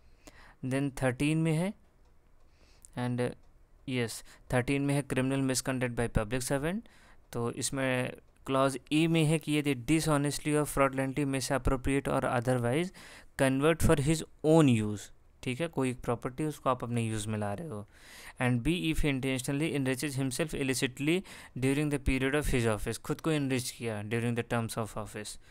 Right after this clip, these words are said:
उस केस में ये बी में आ जाता है क्रिमिनल मिसकंडक्ट। फोर्टीन में हो जाता है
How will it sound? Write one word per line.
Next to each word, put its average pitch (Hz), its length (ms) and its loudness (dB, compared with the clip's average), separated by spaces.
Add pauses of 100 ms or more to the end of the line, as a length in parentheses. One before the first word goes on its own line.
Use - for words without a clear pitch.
(280)
उस 135 160 -2
केस 135 240 -2
में 170 220 -4 (360)
ये 165 240 -2
बी 127 260 -2
में 120 120 2
आ 113 60 -2
जाता 113 220 -2
है 123 100 -6
क्रिमिनल 113 320 -2
मिसकंडक्ट। 104 640 -8 (320)
फोर्टीन 147 360 -2
में 147 120 0
हो 147 140 2
जाता 139 300 2
है 127 80 -2